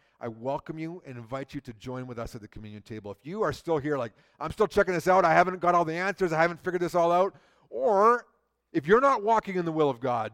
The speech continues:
don't come to the communion table with us. Just let it go by, pass it by.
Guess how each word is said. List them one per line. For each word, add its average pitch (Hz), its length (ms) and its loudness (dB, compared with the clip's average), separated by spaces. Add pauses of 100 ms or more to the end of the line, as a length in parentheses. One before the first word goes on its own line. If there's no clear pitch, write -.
don't 160 300 -6 (140)
come 127 220 -12
to 117 60 -16
the 107 80 -18
communion 107 300 -18
table 95 240 -18
with 87 160 -20
us. 78 100 -20
Just - 260 -16
let 120 140 -10
it 143 60 -14
go 120 180 -10
by, 117 340 -18
pass 120 220 -18
it 143 100 -20
by. 87 80 -20